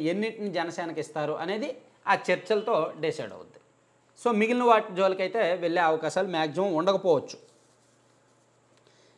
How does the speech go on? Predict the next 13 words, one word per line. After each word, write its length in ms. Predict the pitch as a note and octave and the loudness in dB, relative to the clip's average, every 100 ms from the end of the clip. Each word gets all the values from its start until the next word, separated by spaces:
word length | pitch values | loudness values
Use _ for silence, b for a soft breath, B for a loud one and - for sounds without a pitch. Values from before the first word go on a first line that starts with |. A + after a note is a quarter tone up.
| _ | _
ఇక 120 | G#3 | 2
అంటే 480 | A3 G3+ G#3+ F#3 F3+ | 6 6 4 0 -2
మళ్ళీ 240 | F3+ F3 F3 | 0 0 0
మిగిలిన 300 | F#3 G#3+ G#3 | 0 0 0
నియోజకవర్గాల్లో 680 | G3+ F3+ F#3+ E3+ F3 F3 | 0 -2 -2 -2 -2 -4
జనసేన 380 | D3+ D#3+ E3 F#3 | -2 -4 -4 -6
పార్టీ 360 | F3 E3 D#3+ F3+ | -4 -4 -4 -2
వాళ్ళు 280 | D#3 D3+ C#3+ | 0 0 -2
హర్ట్ 280 | C#3 - | -4 0
అవుతారేమో. 440 | E3 D3 A2 F2+ E2 _ _ _ _ _ _ _ | 0 0 -4 -12 -16 _ _ _ _ _ _ _
So, 160 | B2 A2+ - | -10 -10 -10
అదేమి 360 | B2 D3 F3 D#3+ | -2 0 0 2
కాదు, 380 | D3+ D#3+ - | 2 2 -2